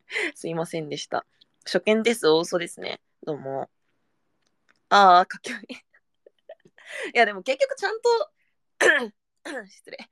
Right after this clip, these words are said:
ちゃんと、ね、あの、朝に、あの、何かしらで、あの、皆さんに肉声をお届けするっていうことはやっているから、別に、ね、あの、歌教員は、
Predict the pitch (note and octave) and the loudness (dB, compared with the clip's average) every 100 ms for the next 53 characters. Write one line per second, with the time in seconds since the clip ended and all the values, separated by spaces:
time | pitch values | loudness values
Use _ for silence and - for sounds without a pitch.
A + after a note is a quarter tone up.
0 | _ - - - A#3+ C4 C4+ C4 B3+ B3+ | _ -20 -10 -2 -2 4 8 8 8 4
1 | - _ _ _ - A#3 F3 - F#3 F3+ | -2 _ _ _ -6 -4 -4 -2 -4 -4
2 | F3 F3 E3+ E3+ - F#3+ D#4+ B3 G#3 F#3+ | -12 -12 -14 -10 -6 -6 -2 0 -2 -6
3 | G#3 F#3+ - F3+ F3 G3 A#3 B3 B3 A#3+ | -14 -14 -16 -16 -12 -14 -14 -18 -12 -6
4 | A#3+ A#3+ A#3+ A#3+ F#3+ - F#3 F#3+ A3+ B3 | -4 -4 -6 -10 -10 -16 -18 -18 -18 -18
5 | G3 F3 F#3 D#3+ F3 - A3+ A3+ A3+ G#3+ | -20 -20 -20 -20 -20 -12 -6 -6 -8 -12
6 | A3 A3+ A#3 G#3+ G#3+ _ - G3 G3 G#3 | -14 -14 -18 -18 -20 _ -18 -14 -14 -10
7 | A3 F#3+ D#3+ D#3+ _ G#3 G#3 G#3+ D#3+ D#3+ | -4 -2 -4 -6 _ -14 -12 -4 0 0
8 | D#3+ C#3+ - _ _ _ G3+ G3 A#3 A#3 | -2 -4 -12 _ _ _ -12 -12 -12 -12
9 | A3+ A3+ _ _ _ - G#3+ D3+ E3 G3 | -12 -14 _ _ _ -16 -14 -12 -14 -18
10 | G3 A3+ F#3 C#3+ C3+ | -8 -6 -6 -8 -16